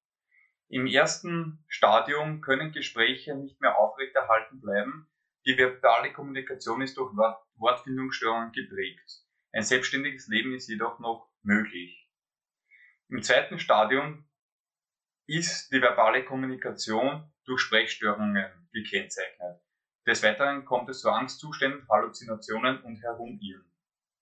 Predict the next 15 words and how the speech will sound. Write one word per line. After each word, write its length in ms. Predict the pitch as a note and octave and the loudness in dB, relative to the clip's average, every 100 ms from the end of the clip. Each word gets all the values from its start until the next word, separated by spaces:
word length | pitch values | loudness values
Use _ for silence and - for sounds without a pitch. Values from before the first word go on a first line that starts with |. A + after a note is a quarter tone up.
| _ _ _ _ _ - _ - | _ _ _ _ _ -20 _ -10
In 140 | A2+ | -6
diesem 300 | D3+ D#3+ E3+ | -2 0 0
Stadium 680 | - A2 C#3+ D#3 D#3 D#3 - | 6 6 6 4 -2 -4 2
erfolgt 460 | B2 B2 A#2+ C3 A#2 | 2 4 2 0 2
meistens 760 | G#2+ A#2 - C3+ C3+ - - _ - | 4 4 -2 -8 -8 -10 -14 _ 0
eine, 200 | A2+ A2 | 2 2
ein, 400 | A2+ A2+ A2+ A2 | 2 2 0 -6
eine 380 | A2+ - A2+ A#2 | -6 -2 2 2
Übersiedelung 720 | A#2 B2 - C3+ C#3 C#3+ - - | 2 -2 -2 0 0 -2 -4 -8
in 120 | B2 | -2
einer 160 | A#2 | 0
Langzeitpflegeeinrichtung. 1400 | A2 G2+ - G#2+ - F#2+ G2+ G2 - F2 F2 - F2 E2+ _ _ _ _ _ _ _ _ _ B2 | 2 -2 -4 -8 -8 -12 -10 -10 -12 _ _ -16 -16 -16 _ _ _ _ _ _ _ _ _ -8
Im 120 | A2 | 2
dritten 340 | C#3+ F3 E3+ | 2 2 -4
Stadium 720 | - G2+ G#2 B2+ C#3+ D#3 D#3 | 4 6 6 4 -2 -4 -8